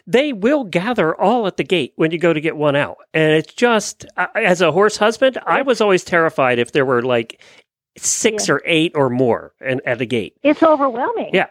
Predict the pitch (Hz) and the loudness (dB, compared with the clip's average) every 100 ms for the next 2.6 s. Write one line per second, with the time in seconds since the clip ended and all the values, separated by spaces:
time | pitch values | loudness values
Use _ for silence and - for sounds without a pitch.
0 | _ 262 269 262 247 247 302 320 247 240 | _ -6 -4 -6 -6 -6 -6 -6 -6 -6
1 | 214 220 214 240 294 - 247 247 220 196 | -4 -2 -2 -2 -4 -4 -4 -2 -2 -4
2 | 196 196 208 196 240 247 | -6 -8 -8 -2 0 0